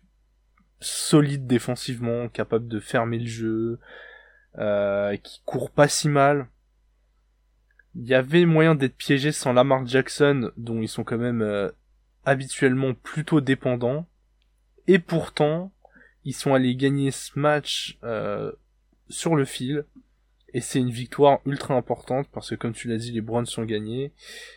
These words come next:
Et on en parlera après, mais les Bengals sont gagnés aussi. Franchement, celle-ci a fait du bien et je pense qu'elle donne confiance à l'intégralité du groupe.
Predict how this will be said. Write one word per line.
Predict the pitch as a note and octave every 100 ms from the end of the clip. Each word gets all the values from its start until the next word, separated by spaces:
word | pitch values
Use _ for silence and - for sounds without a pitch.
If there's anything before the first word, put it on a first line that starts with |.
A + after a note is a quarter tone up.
| -
Et | A#2
on | A2+
en | A2+
parlera | B2+ A2+ A2+ A2+
après, | A2 -
mais | C3+ G#2+
les | G#2+
Bengals | B2+ C#3+ C#3+ C3
sont | -
gagnés | A#2 A#2 A2+
aussi. | G#2+ - A#2+ D#3 _ _ - - _ _ _ _ _ _ _ _ _ _ _ _ _ _ _ -
Franchement, | - D#3 - F3+ F#3
celle-ci | D3 C#3+ -
a | D#3+
fait | - E3
du | C3+ C#3+
bien | C3+ D3+ E3+ F3+ _ -
et | C3 B2+ A#2+ A#2+
je | -
pense | - E3
qu'elle | - C3 A#2+
donne | C3 C3+ -
confiance | - D3 - E3 D#3+
à | A#2+
l'intégralité | C3+ - C#3+ C#3 C#3 -
du | C3
groupe. | B2 - A#2+ A2